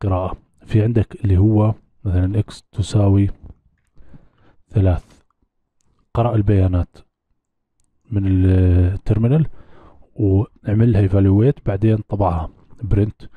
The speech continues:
واللوب بتقدر تعمل لوب، يعني أكثر من سطر بالتيرمينال بتتابع فيه. هاي موضوع الريبل. طبعًا مثل ما قلنا إنه النوت جي اس هو عبارة عن جافا سكريبت، يعني إذا عند-، أنت فهمان الجافا سكريبت، موضوع النوت جي اس familiar.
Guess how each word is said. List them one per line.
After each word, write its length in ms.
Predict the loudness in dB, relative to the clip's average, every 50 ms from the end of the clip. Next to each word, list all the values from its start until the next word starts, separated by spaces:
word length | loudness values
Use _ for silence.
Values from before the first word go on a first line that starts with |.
| -20 -20 _ -20 _ -2
واللوب 400 | 0 0 2 2 2 2 2 0
بتقدر 500 | -4 -8 -14 -10 -8 -6 -4 -2 -2 -2
تعمل 320 | -2 -2 -4 -2 0 2 2
لوب، 300 | 2 2 2 0 0 -2
يعني 200 | -4 -2 -4 -6
أكثر 280 | -6 -4 -4 -4 -2
من 100 | -2 -4
سطر 460 | -4 -4 -4 -4 -4 -4 -4 -4 -6 -6
بالتيرمينال 680 | -8 -8 -8 _ -6 -4 -2 -2 -2 0 -2 -2 -4 -8 _ _ _ _ _
بتتابع 480 | -10 -10 -10 _ -4 -4 -2 -2 -2 -2
فيه. 320 | -2 -2 -2 -2 -2 -6 -10 -18 -20 -20 -20 -20 -20 -20 -20 -20 _ _ _ _ _ _ _ _ -4
هاي 140 | -2 -2 0
موضوع 300 | -2 -2 -2 -2 -2 -2
الريبل. 280 | -4 -4 -6 -6 -8 -10 -12 -20 -20 -20 -20 -12 -6
طبعًا 320 | -4 -2 -2 -2 -2 -4 -6 _ _ _ _ _ _ _ _
مثل 180 | -6 -4 -2 -2
ما 160 | 0 0 0
قلنا 300 | 0 0 0 0 -2 -2
إنه 200 | -2 -2 -2 -2
النوت 400 | 0 0 0 -2 -2 -2 -4 -4
جي 160 | -2 -2 -2
اس 260 | -2 -4 -4 -4 -2
هو 120 | 0 0 0
عبارة 260 | 0 -2 -2 -2 -2
عن 120 | -2 -2
جافا 200 | -2 0 0 0
سكريبت، 460 | 0 -2 -4 -6 -6 -4 -6 -8 -6
يعني 240 | -6 -4 -4 -4 -4
إذا 120 | -4 -2 -2
عند-، 240 | -2 -4 -4 -6 -8 -10
أنت 200 | -12 -8 -6 -6
فهمان 460 | -2 -2 -2 0 0 0 0 0 -2 -4
الجافا 320 | -4 -2 -2 0 0 -2
سكريبت، 480 | -2 -4 -4 -4 -4 -4 -4 -6 -10 -18 -20 -20 _ _ -20 -20 -20 -20 -20 -20 -12 -6
موضوع 260 | -4 -2 0 0 0 0
النوت 260 | 0 0 -2 0 0
جي 120 | 0 0
اس 200 | 0 -2 -4 -4
familiar. 560 | -2 -2 -2 0 0 -2 -2 -2 -4 -6 -10